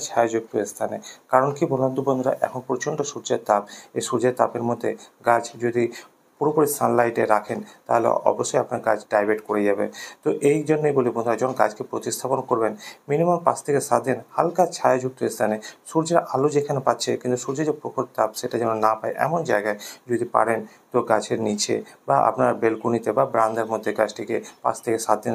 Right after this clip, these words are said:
রেখে দিয়ে তারপরে ধীরে ধীরে সূর্যের আলোর মধ্যে নিয়ে আসবেন। আর দেখতে পেলেন যে গাছটিকে আমার প্রতিস্থাপন করা হয়ে গেল। এবার মাটিটিকে আমি ভালোভাবে খুঁচিয়ে নিচ্ছি,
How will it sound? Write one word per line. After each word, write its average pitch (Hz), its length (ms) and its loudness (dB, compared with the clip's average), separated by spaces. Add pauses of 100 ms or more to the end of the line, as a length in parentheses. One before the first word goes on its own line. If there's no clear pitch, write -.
রেখে 107 240 -2
দিয়ে 107 120 0 (320)
তারপরে 113 360 0
ধীরে 104 180 -2
ধীরে 107 160 2 (640)
সূর্যের 110 340 2
আলোর 104 200 2
মধ্যে 104 240 0
নিয়ে 104 140 2
আসবেন। 104 200 -6 (340)
আর 107 140 2
দেখতে 117 180 0
পেলেন 143 220 2
যে 135 100 2
গাছটিকে 107 320 -2
আমার 113 140 -4
প্রতিস্থাপন 117 460 -4 (100)
করা 110 220 4
হয়ে 117 200 0
গেল। 104 100 0 (400)
এবার 156 180 4
মাটিটিকে 139 420 2
আমি 127 140 -2
ভালোভাবে 117 380 0
খুঁচিয়ে 123 340 -2
নিচ্ছি, 107 260 -4